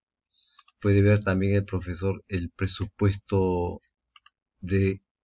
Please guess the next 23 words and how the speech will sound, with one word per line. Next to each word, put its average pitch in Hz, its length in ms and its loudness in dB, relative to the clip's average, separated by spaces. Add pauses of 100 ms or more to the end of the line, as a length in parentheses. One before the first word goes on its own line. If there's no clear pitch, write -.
(200)
el 98 160 -2
alumno. 113 600 2
También 98 400 2
le 110 100 2
pudo 107 300 4
haber 104 200 2
solicitado 101 760 0
que 95 140 -10
calcule 101 560 0
los 90 180 0
gastos 101 320 -4
generales. 107 800 0 (1600)
Tenemos 101 440 2
también 95 320 -2
el 98 160 0
presupuesto, 101 680 -4
los 98 160 2
reportes, 104 680 2
el 90 120 -2
reporte 92 560 -4
del 90 240 -2
presupuesto 101 640 -6
final 113 480 0